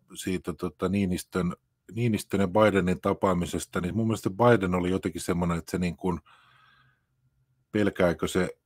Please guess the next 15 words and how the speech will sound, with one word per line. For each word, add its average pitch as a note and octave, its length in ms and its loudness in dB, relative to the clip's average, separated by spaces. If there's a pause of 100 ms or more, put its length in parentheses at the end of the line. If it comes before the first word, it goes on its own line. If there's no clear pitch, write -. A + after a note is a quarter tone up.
(200)
pelkääkö B2+ 540 4
se F#2 160 0
Niinistöä, F2+ 640 0
vai F2 120 0
se - 100 0
jotenkin A2+ 320 4
vähän G2+ 180 6
katsoi, G2+ 340 4
että - 140 -6
mikä, F#2+ 220 2
mikä F#2 300 0
toi E2 200 -4
nyt D#2+ 160 -8
oikein E2 360 -4
on. E2 200 -2